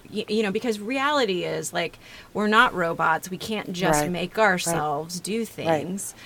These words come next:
Speaker 1: Do we just fake it till we make it? Do we,
Speaker 2: Right.
Speaker 1: you know, like, how do we find that motivation? How
Speaker 2: Right.
Speaker 1: do we connect with that?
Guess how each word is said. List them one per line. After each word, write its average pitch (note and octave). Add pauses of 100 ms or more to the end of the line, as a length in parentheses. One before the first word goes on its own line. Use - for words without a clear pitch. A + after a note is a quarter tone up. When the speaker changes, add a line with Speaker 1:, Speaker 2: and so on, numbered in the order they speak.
(220)
Speaker 1:
Do A3
we A#3
just C#4
fake F#3
it G3+
till G3+
we F3+
make C#4+
it? E4
Do F#3
we, E3+
Speaker 2:
Right. E3
Speaker 1:
you G3+
know, E3+
like, F#3+
how B3
do D4+
we A3+ (220)
find F#3+
that E3
motivation? E3+
How E3+
Speaker 2:
Right. D#3
Speaker 1:
do G#3+
we F#3+
connect F3
with F3
that? D#3+